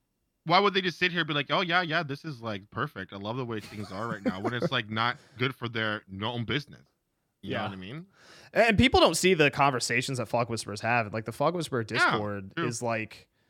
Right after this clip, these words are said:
Speaker 2: I mean, when, like, the D D O S stuff was happening, so many people were like, "I don't think we're gonna stream for a while." And, like, nobody got in trouble for it or anything, but, like, people were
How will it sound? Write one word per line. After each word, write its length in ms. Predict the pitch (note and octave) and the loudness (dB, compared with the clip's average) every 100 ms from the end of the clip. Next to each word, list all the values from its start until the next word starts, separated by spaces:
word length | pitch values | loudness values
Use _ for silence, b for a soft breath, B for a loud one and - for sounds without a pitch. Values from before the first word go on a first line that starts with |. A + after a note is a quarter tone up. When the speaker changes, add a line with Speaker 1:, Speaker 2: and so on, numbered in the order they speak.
| _ | _
Speaker 2:
I 60 | - | -6
mean, 160 | A3+ A3+ | 0 2
when, 140 | A3+ | 4
like, 180 | A3+ G#3 | 4 4
the 100 | G3+ | 2
D 180 | D#3+ G3 | 2 2
D 140 | G3+ | 4
O 100 | F3+ | 6
S 140 | G3+ - | 6 4
stuff 200 | C#3 A#2+ | 0 0
was 80 | A#2+ | 0
happening, 320 | A2 G#2+ G#2+ | 0 -2 -6
so 200 | - F#3+ | 0 2
many 160 | F3+ E3+ | 2 0
people 220 | F#3 F3 | 0 2
were 60 | D3+ | 4
like, 180 | B2+ - | 4 4
"I 80 | A#3 | 2
don't 180 | E4+ - - | 2 -4 -8
think 160 | F#3 | -4
we're 100 | F3 | -2
gonna 140 | E3 C#3+ | 0 -2
stream 300 | - D3+ D3 | 0 -2 -2
for 160 | B2+ A#2 | -2 -2
a 80 | G#2+ | -2
while." 480 | F#2+ F2 F2 G#2+ _ _ A#2 | -2 -6 -10 -12 _ _ -6
And, 640 | A#2 A#2 A2+ A2 G#2+ G#2 - _ _ _ _ _ _ _ _ _ _ - | -4 -4 -6 -8 -10 -12 -16 _ _ _ _ _ _ _ _ _ _ -6
like, 220 | C3 A#2 G#2 - | -4 -4 -6 -14
nobody 260 | A2 A#2 D#3+ | -8 -4 2
got 140 | F3+ | 2
in 60 | C3+ | 2
trouble 280 | C#3+ C4 G3+ | 2 2 2
for 200 | C3+ C3 | 2 0
it 60 | |
or 60 | B2 | 0
anything, 360 | B2 B2+ D#3 | 0 -2 -2
but, 140 | E3+ B2 | 0 0
like, 220 | A#2+ - | 0 -2
people 320 | D3 D3+ E3+ | -6 -2 0
were 340 | D3 C#3+ C3+ | 2 2 0